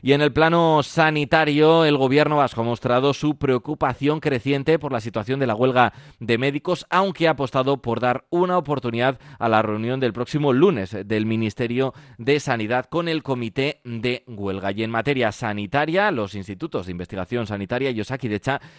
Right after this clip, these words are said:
desarrollan sesenta y cinco proyectos y estudios clínicos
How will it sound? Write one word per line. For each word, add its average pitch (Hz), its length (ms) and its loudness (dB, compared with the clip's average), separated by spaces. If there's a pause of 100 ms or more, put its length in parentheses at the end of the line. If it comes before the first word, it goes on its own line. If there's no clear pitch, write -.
(140)
desarrollan 131 640 -2
sesenta 131 580 0
y 117 80 0
cinco 180 460 -4
proyectos 135 600 -2 (300)
y 120 120 0
estudios 147 400 2
clínicos 156 540 0